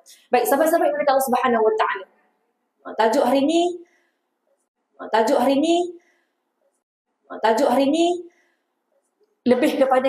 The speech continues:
adanya moral, adanya sedekah yang dengan lipat kali gandakan pahalanya. Subhanallah. Terlalu banyak tawaran-tawaran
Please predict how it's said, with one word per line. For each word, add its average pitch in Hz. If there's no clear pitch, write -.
adanya 214
moral, 381
adanya 185
sedekah 330
yang 202
dengan 202
lipat -
kali 208
gandakan 226
pahalanya. 359
Subhanallah. 170
Terlalu 196
banyak 185
tawaran-tawaran 180